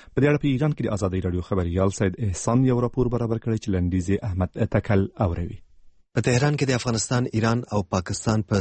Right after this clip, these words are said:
Speaker 2: سرمشریزه کې چې پرون ماښام پای ته ورسېده، د درې واړو هیوادونو ولسمشرانو په سیاسي، امنیتي او اقتصادي برخو کې د همکارۍ د پراختیا ژمنه وکړه. دوی همداراز له تروریزم او تنظیم شویو جنایاتو سره پر مبارزې چې د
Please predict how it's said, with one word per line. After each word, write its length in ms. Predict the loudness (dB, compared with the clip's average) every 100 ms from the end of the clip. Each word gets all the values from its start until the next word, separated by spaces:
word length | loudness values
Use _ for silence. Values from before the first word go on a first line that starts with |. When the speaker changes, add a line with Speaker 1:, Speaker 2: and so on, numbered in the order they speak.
| 0
Speaker 2:
سرمشریزه 640 | -2 -2 -2 0 2 2
کې 140 | 0 -2 -2
چې 60 | 0
پرون 200 | 0 2 2
ماښام 260 | 0 0 0
پای 120 | 0
ته 100 | 2
ورسېده، 420 | 0 0 0 0 -2 -8 -20 _ 0
د 40 | 2
درې 120 | 4
واړو 220 | 2 2 0
هیوادونو 440 | -2 -2 -2 0
ولسمشرانو 760 | 0 -2 -4 -6 -6 -2 0 0 -4
په 60 | -4
سیاسي، 360 | -2 -2 0 2 2 0
امنیتي 460 | 0 0 0 0 2
او 60 | 0
اقتصادي 420 | -2 -4 -2 0 0
برخو 180 | 0 0 0
کې 100 | -2 -4 -20 -4
د 40 | 0 2
همکارۍ 340 | 2 0 0 0
د 80 | -4
پراختیا 360 | -4 -4 -2 -2
ژمنه 220 | 0 0 0
وکړه. 200 | 0 -4 -6 _ _ -4
دوی 220 | 0 2 2
همداراز 420 | 0 0 0 0
له 100 | 0
تروریزم 560 | -2 -2 0 0 0 -2 -2
او 60 | -4 0
تنظیم 300 | 0 0 -2 0
شویو 280 | 2 2 2
جنایاتو 420 | 0 0 0 -2 -4
سره 120 | -2
پر 180 | 0 2
مبارزې 500 | 2 2 0 2 2 0 -6 -20 _ 0
چې 80 |
د 20 | 0